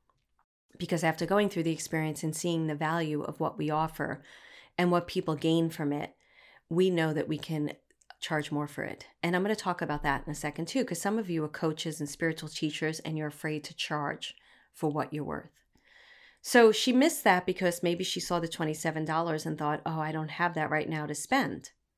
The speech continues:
And I don't wanna get down on her and whatever her income is and what's going on with her and her finances, but I do wanna do a mind shift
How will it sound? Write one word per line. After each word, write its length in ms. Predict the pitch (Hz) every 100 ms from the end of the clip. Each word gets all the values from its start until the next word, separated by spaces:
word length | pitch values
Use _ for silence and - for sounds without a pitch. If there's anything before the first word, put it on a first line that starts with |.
| _ _ - - -
And 120 | 214
I 120 | 269
don't 160 | 415 294
wanna 160 | 190
get 180 | 175 175
down 280 | 165 151 160
on 140 | 160
her 340 | 156 160 156 165
and 200 | 160 156
whatever 360 | 160 160 160
her 260 | 156 160 -
income 540 | 160 160 - 165 156 -
is 360 | 160 156 160
and 100 | 151
what's 160 | 151 156
going 260 | - 160 156
on 140 | 156
with 120 | 160
her 120 | 165
and 80 | 156
her 60 | 147
finances, 600 | - 262 196 160 160 151 - - - _
but 140 | 190
I 80 | 185
do 340 | 170 - 202
wanna 280 | 220 202 196
do 160 | 175 170
a 40 |
mind 300 | 160 160 160
shift 520 | - - 151 - -